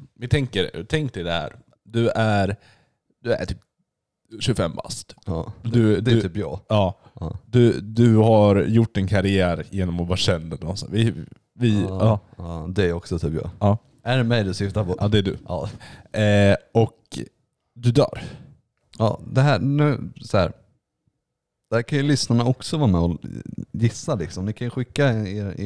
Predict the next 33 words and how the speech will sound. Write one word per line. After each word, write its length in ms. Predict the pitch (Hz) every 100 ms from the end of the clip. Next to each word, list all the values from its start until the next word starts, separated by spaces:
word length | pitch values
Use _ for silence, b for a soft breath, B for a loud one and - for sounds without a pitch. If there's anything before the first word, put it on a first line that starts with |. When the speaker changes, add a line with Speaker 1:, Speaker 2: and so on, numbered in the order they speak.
| 107
Speaker 2:
ert 140 | 104 -
svar. 220 | 92 87
Ni 100 | 104
får 140 | -
ju 40 | 117
inte... 260 | 113 117 107 _ _ _ _ _ _ _ _ -
Har 140 | 127
du 60 | 117
fler 180 | 104 92
frågor 280 | 95 90
förresten? 320 | 82 - - - - _
Speaker 1:
Ja, 280 | 117 117 107
jag 200 | 107 -
kommer 300 | 120 92 87
till 260 | 101 90
själva 640 | - 90 87 85 82 80 82
din. 340 | 90 78 78 - _ _ -
Speaker 2:
Ja, 300 | 98 95 -
så 140 | -
att 140 | 98 104
när 220 | 110 107
du 60 |
har 60 | 104
ställt 280 | - 104 98
klart 240 | 123 104
frågorna 320 | 98 98 98
och 80 | 82
det 40 | 90
är 20 |
min 180 | 104 101
tur 100 | 76
att 60 |
gissa, 320 | 80 87 80